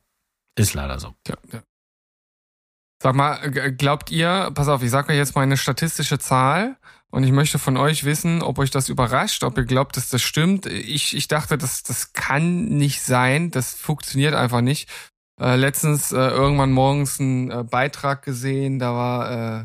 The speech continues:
Speaker 2: äh, gibt ja zu allen möglichen Messen und da war eine Messe für so Campingfahrzeuge und so. Und da wurde gesagt, in Deutschland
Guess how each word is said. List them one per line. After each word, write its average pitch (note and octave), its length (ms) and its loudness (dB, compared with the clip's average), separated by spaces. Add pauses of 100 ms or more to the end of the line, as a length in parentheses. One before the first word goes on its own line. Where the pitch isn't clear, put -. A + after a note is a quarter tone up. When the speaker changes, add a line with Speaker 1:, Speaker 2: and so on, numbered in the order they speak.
Speaker 2:
äh, B2+ 100 -16 (120)
gibt - 180 -6
ja A#2+ 120 0
zu - 120 -4
allen A#2 220 2
möglichen A#2+ 460 0
Messen C3 320 0
und B2 120 0
da A#2 100 0
war A#2+ 80 2
eine B2 120 2
Messe B2+ 320 0
für A#2+ 340 0
so A2 140 -2
Campingfahrzeuge A#2 1500 -2
und A#2 120 -4
so. G#2 180 -6 (520)
Und C3 80 -2
da A#2 100 2
wurde D3+ 240 2
gesagt, C#3 560 0 (220)
in B2+ 180 0
Deutschland D3+ 720 2